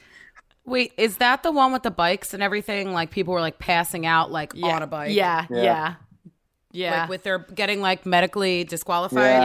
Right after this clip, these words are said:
Speaker 2: Yep.
Speaker 1: Yeah.
Speaker 2: Yeah, that was a wild one. I mean,
Speaker 3: Yeah.
Speaker 2: so, like, you just basically said,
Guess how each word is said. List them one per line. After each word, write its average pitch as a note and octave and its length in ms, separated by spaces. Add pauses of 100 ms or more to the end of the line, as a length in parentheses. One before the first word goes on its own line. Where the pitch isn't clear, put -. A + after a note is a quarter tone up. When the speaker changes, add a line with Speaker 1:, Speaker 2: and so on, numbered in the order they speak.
Speaker 2:
Yep. - 140 (420)
Speaker 1:
Yeah. A2+ 380 (300)
Speaker 2:
Yeah, B2+ 240
that F3+ 160
was G3 140
a F#3 80
wild D#3 400
one. - 320 (140)
I B3 100
mean, C4 160
Speaker 3:
Yeah. C4 60
Speaker 2:
so, C4 100
like, A#3+ 180
you D4 100
just - 540
basically A#3+ 460
said, G3+ 500